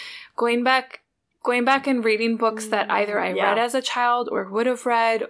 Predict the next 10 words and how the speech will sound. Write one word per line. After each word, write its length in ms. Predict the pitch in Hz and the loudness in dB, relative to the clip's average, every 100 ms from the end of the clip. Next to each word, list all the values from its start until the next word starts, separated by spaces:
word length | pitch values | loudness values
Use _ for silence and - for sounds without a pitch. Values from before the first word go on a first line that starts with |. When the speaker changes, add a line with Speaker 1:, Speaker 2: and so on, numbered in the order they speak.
| - - | -10 -2
Speaker 1:
it, 160 | - - | -2 2
or 100 | 233 | 2
whatever, 260 | 233 220 | 4 2
it 140 | 208 196 | 2 2
helps 280 | 226 240 - | 0 0 -2
me 140 | 311 | -2
recover 600 | 269 254 240 240 240 233 - - _ _ | -2 -2 -4 -2 -2 -4 -10 -20 _ _
some 240 | - 240 | -4 0
of 120 | 233 214 | 0 0
that 240 | 196 - | -2 -2